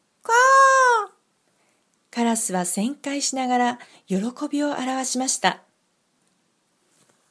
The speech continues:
「卵を助けてくれてありがとう。お礼に私たちの羽をあげましょう。」この羽を空に向かって投げ、それが落ちたところには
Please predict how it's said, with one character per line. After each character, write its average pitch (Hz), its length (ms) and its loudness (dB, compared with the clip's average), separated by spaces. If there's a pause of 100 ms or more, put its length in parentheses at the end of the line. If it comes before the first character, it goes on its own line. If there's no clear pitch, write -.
(480)
「卵 302 400 2
を 277 120 2
助 269 300 0
け - 40 2
て 339 120 0
く 339 120 2
れ 311 120 0
て 311 100 -2
あ 285 100 2
り 349 120 -2
が 392 120 2
と 339 520 4 (800)
う。 165 80 -4
お 175 60 2
礼 214 200 2
に 214 260 -2 (180)
私 233 360 0
た 381 140 0
ち 254 120 -4
の 226 80 0
羽 214 320 0
を 359 120 6
あ 359 60 6
げ 359 100 4
ま 359 120 4
し 359 120 2
ょ 349 240 4
う。」 185 100 -8 (1000)
こ 180 160 -8
の 220 100 0
羽 226 320 0
を 220 200 -4 (480)
空 339 180 2
に 240 140 4
向 190 120 0
か 185 100 -6
っ 185 40 -10
て 180 180 -6
投 220 140 0
げ、 185 260 -4 (540)
そ - 320 -8
れ 208 120 -2
が 240 160 2
落 247 160 -2
ち - 40 -8
た 233 120 -2
と 214 120 -6
こ 214 100 -2
ろ 208 100 2
に 196 120 0
は 190 200 0